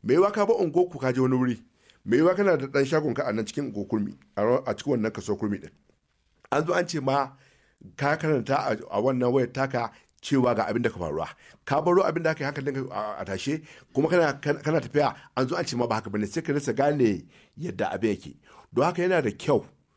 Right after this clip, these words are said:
gwamnatin Najeriya ma ta kawo wata ƙa'ida wadda za ta sa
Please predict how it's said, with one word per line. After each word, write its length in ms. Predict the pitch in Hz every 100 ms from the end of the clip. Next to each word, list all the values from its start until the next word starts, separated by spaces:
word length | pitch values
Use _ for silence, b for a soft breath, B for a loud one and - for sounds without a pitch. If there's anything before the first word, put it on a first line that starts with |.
| _ _ _ 98
gwamnatin 400 | 113 139 165 151
Najeriya 380 | 131 110 131 127
ma 160 | 107 110
ta 200 | 107 95 -
kawo 520 | - 131 139 143 139
wata 180 | 135 135
ƙa'ida 640 | 143 - 131 139 131 123 - - _ _ _ _
wadda 440 | 80 104 143 139 101
za 180 | 135 123
ta 100 | 113
sa 300 | - 113